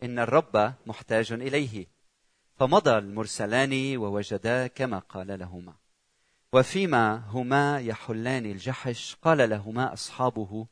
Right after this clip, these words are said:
"لماذا تحلان الجحش؟" فقالا: "الرب محتاج إليه." وأتيا به إلى يسوع، وطرحا ثيابهما على الجحش، وأركبا يسوع.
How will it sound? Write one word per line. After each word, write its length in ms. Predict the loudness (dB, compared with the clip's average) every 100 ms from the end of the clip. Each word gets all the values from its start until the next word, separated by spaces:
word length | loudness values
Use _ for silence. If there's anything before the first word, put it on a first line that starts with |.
| _ _ _ _ _ -2
"لماذا 380 | 4 6 8 6
تحلان 580 | 4 -2 0 2 2 0
الجحش؟" 680 | -4 -4 -6 -10 -20 _ _ _
فقالا: 640 | -10 -2 2 6 6 6 2
"الرب 300 | 0 0 0
محتاج 600 | -6 -8 -4 -2 0 -2
إليه." 680 | -8 -8 -6 -6 -8 -14 -20 _ _ _ _ _ _ _ 2
وأتيا 500 | 4 4 4 8 8
به 380 | 8 2 0 0
إلى 180 | 0 0
يسوع، 540 | -4 -2 2 4 2
وطرحا 720 | -2 -8 -6 -6 -6 -6 -6
ثيابهما 760 | -6 -6 -6 -4 -6 -4 -2 -2
على 200 | -2 -10
الجحش، 600 | -6 -6 -4 -6 -8 -14 _ _ _ _
وأركبا 640 | 2 2 0 0 6 6 6
يسوع. 500 | 2 -2 -4 -8